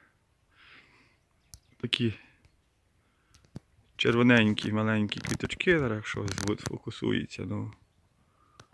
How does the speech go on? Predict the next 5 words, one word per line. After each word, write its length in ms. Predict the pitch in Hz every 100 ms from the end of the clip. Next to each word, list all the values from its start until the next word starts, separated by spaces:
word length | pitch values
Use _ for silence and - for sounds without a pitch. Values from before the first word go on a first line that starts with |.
| _ _ _ _ _ _ _ - - _ _ _ _ _ _ _ _ _ _ _ _
От, 360 | - - - - - - _ -
така 240 | 120 120
є 140 | 120
червона 420 | 117 120 120 127 120
квіточка. 580 | 120 117 - - -